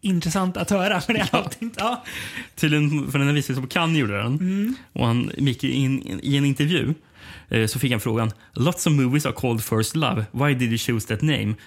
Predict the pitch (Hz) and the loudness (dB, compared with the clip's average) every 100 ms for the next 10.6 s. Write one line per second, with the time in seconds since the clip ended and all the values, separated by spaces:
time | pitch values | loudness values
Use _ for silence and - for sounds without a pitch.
0 | - 127 117 135 113 - 113 117 - - | -2 0 2 0 -2 -6 -8 -6 -4 -2
1 | - 147 - - - - 110 113 - 110 | -2 -4 -6 -20 -6 0 0 0 0 0
2 | 107 117 - _ _ - - - 240 - | 0 -2 -6 _ _ -4 -4 -6 -12 -12
3 | - 605 - - - - - - - - | -12 -14 -16 -16 -20 -20 -20 -20 -20 -20
4 | - - - 302 - - - - 175 175 | -18 -18 -6 -6 -6 -12 -6 -2 0 0
5 | 175 160 - 143 127 120 - - 320 - | 0 0 0 -2 -2 -6 -6 -6 -2 -2
6 | - - - 190 175 175 - - - - | -4 -12 -18 -16 -16 -14 -8 -6 -4 -2
7 | 202 190 196 196 - 175 156 170 165 - | 0 0 -2 -4 -2 0 0 2 0 -2
8 | - - - - - - 180 180 - - | -20 -18 -18 -20 -16 -8 -4 -4 -6 -16
9 | - 175 247 214 214 214 202 - 233 202 | -12 -4 2 2 2 0 -2 -6 -2 0
10 | 196 175 175 175 175 | 2 2 2 2 0